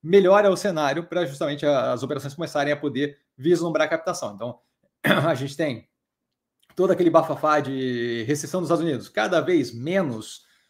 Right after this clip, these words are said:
é, capacidade de ficar mantendo essa narrativa que claramente não, não faz sentido. A gente tem toda aquela narrativa de o governo mudou, o Brasil vai virar Argentina e Venezuela,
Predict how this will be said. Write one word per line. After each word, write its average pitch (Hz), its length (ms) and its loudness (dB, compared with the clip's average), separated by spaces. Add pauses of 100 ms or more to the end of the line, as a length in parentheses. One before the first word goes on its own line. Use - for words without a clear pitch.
(1000)
é, - 480 -8
capacidade 175 720 2
de 131 80 -8
ficar - 160 0
mantendo 160 540 0
essa 131 120 -4
narrativa 135 540 -2
que 123 500 -6
claramente 139 460 0
não, 120 160 -10
não 110 140 -14
faz 135 200 -2
sentido. 190 380 -6 (500)
A 160 100 -2
gente 151 260 -2
tem 147 1000 -2
toda 202 200 6
aquela 170 180 2
narrativa 156 500 0
de 131 320 -4 (340)
o 180 60 -4
governo 180 320 6
mudou, 185 340 6
o 175 40 2
Brasil 165 200 2
vai 170 120 2
virar 165 140 4
Argentina 160 340 0
e 165 40 -6
Venezuela, 165 640 0